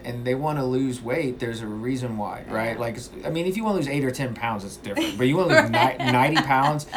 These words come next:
Speaker 1: it's like, "Okay, well, tell me what else is going on with you," 'cause that's gonna affect other things, right? So,
Speaker 2: Yeah.
Speaker 1: like, if you don't mind sharing, like, what medications were you taking?
Speaker 2: Oh, no, I don't mind at all. Um, I was on,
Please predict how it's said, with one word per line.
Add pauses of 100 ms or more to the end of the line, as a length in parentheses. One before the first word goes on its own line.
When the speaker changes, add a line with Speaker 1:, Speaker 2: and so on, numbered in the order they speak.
(320)
Speaker 1:
it's
like,
"Okay,
well,
tell
me
what
else
is
going
on
with
you,"
'cause
that's
gonna
affect
other
things,
right?
So,
Speaker 2:
Yeah.
Speaker 1:
like, (760)
if
you
don't
mind
sharing,
like, (260)
what
medications
were
you
taking? (760)
Speaker 2:
Oh,
no,
I
don't
mind
at
all. (120)
Um, (380)
I
was (120)
on,